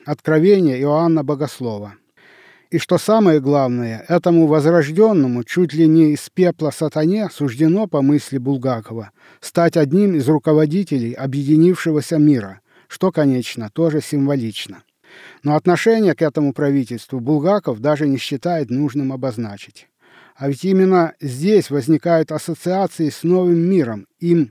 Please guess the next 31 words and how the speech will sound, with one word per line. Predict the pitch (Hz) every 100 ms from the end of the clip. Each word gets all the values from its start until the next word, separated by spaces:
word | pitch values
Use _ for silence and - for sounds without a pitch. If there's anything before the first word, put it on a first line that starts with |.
| _
непредвиденные, | 151 139 175 151 190 147 120 110 107
но | 107 139
очень | 160 - 156
ак-, | 151
актуальные | 147 - 165 180 180 156 147
для | 127 151
времени, | 135 175 196 143 113 104 _ _ _
в | _
котором | - 127 170 165
живем | 147 165 175 202 151
мы | 123 156
с | -
вами, | 156 139 110 101 _ _
когда | 139 120 160
это | 156 156
правительство | 160 165 196 160 123 -
уже | 139 139 156 -
сформировано | - - 165 165 185 202 208 160 139
где-то | 123 151 180 170
под | 170 165
спудом, | - - 190 127 104 98 _
и | 160 147
тем | 175 170
не | 165
менее | 185 208 160 120
все | - 185
еще | 185 165 - 127
ожидает | 139 139 139 180 170 120
своего | - - 147 139 147 170 165 117
часа, | - 180 185 170 127 - - -
когда | 139 127 170 160